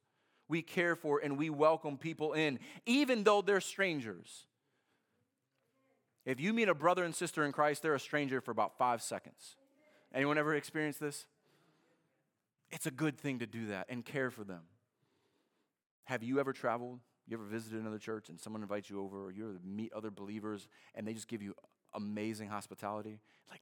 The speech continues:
this is what the body of Christ is supposed to feel like. On the other side, there's a discerning nature of the body of Christ. Second John, book right before it, verses nine through eleven.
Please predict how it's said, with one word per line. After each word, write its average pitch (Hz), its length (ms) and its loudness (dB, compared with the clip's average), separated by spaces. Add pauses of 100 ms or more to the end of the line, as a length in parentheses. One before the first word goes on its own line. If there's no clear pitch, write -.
(120)
this 156 240 -2
is 120 100 -10
what 117 120 -14
the 120 60 -10
body 110 260 -6
of 98 80 -10
Christ 107 260 -6
is 107 80 -14
supposed - 240 -16
to - 60 -18
feel 120 180 -6
like. 78 300 -10 (1600)
On 147 60 0
the 151 60 6
other 175 120 4
side, 143 240 4
there's 135 200 0
a 127 160 0 (200)
discerning 160 680 -2
nature 117 260 -4
of 107 80 -6
the 107 40 -10
body 104 240 2
of 98 80 -8
Christ. 95 260 -6
Second 113 280 -4
John, 92 380 -6
book 117 180 -10
right 110 160 -4
before 104 320 -8
it, - 60 -14 (420)
verses 123 320 -4
nine 120 240 2
through 117 160 -6
eleven. 113 340 0